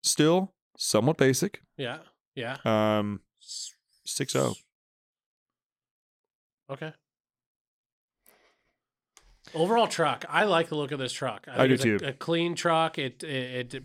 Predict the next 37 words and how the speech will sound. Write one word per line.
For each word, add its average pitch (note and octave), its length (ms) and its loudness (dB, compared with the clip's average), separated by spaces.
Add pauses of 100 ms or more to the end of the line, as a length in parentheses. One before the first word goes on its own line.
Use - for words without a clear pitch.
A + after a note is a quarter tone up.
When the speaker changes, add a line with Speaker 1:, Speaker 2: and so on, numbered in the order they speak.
Speaker 2:
it's, D3 260 -4 (280)
like D3+ 240 -4
I - 20 -2
said, C#3 240 0
it, C3 180 -2
it C#3 240 -6 (320)
makes C#3+ 300 -4
those D3 180 -4
thirty-threes C#3 640 -4
look C3 160 -8
like B2+ 160 -6
they're B2+ 120 -4
thirty-sevens, B2 800 -8 (680)
um, A#2 580 -4 (200)
which C3 140 -4
is B2 100 -2
cool. C3+ 420 -2 (120)
It A#2+ 120 -12
fills C#3+ 220 -2
the C3+ 40 -4
wheel C3 240 -2
well. C3 340 -2
I B2+ 100 -8
like B2+ 280 -4
it. C3+ 180 -2
It's B2+ 140 -10
all, C3 400 -2 (580)
you've A#2+ 120 -10
got, C3 320 -4
you C3 100 -10
know, A#2 320 -6 (1040)
there's B2 140 -8
not B2+ 180 -2
a B2+ 40 -4
bunch C3 200 -4
of B2 60 -8
different, B2 360 -8